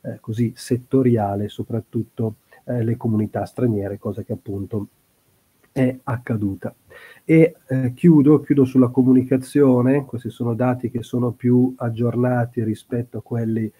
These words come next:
eh, presentati nel rapporto immigrazione. Ho aggiunto i dati del duemilaventidue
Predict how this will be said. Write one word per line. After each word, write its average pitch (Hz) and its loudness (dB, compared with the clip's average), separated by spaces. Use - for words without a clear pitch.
eh, 117 -4
presentati 123 -2
nel 113 0
rapporto 123 -4
immigrazione. 131 2
Ho 117 0
aggiunto 113 -4
i 117 -2
dati 123 0
del 110 -4
duemilaventidue 127 2